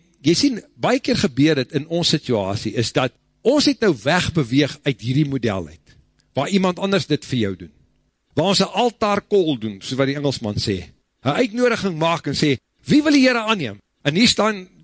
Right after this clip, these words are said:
elke ou wat wil, staan op en kom staan voor en neem die Here aan. Fantasties. Jy weet,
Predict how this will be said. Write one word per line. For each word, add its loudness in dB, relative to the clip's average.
elke 0
ou 4
wat 0
wil, 2
staan -4
op 0
en -4
kom -4
staan 0
voor 2
en 0
neem 4
die 4
Here 0
aan. -4
Fantasties. -6
Jy -16
weet, 2